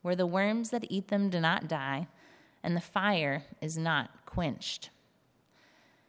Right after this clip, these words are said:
Everyone will be salted with fire. Salt is good, but if it loses its saltiness, how can you make it salty again?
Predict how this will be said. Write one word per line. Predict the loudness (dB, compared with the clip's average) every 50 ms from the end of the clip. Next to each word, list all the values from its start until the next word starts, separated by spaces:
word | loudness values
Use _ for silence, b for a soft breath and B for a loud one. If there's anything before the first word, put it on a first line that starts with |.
| b b b _
Everyone | 2 4 4 4 2 0 0 0 0 0 0 0 -2 -2 -4 -8 -10 -14 -14
will | -10 -4 -2 -2 -2 -2
be | -2 -4 -4 -4
salted | -4 -4 -2 0 0 0 0 -2 -4 -6 -6 -6 -6 -6 -10 -12 -14 -10 -4
with | -4 -4 -4 -4
fire. | -10 -6 -4 -2 0 2 0 0 -2 -6 -8 -12 -16 -20 _ _ _ _ _ _ _ _ _ _ b b b b b b b b b b b b b
Salt | -6 0 4 6 6 6 4 0 -2 -2
is | 0 0 0 0
good, | 0 4 6 6 8 8 6 4 2 0 -4 -6 -10 -16 -20 b b b b b b b b b b _
but | 0 2
if | 2 4 4 4
it | 4
loses | 4 6 6 6 6 6 4 4 4 4 4 4 2
its | 2 0 2 0 0 2 4
saltiness, | 4 4 4 4 2 0 0 2 2 2 0 0 -2 -4 -4 -6 -6 -8 B B B B B B -18
how | -4 2 4 4 4
can | 4 2 2 2 4 4
you | 4 4
make | 4 4 2 4 2
it | 2 0 0 -4
salty | -6 -2 0 0 0 0 -2 -4 -4 -4 -4 -6 -6
again? | -8 -6 -6 -8 -8 -8 -10 -10 -12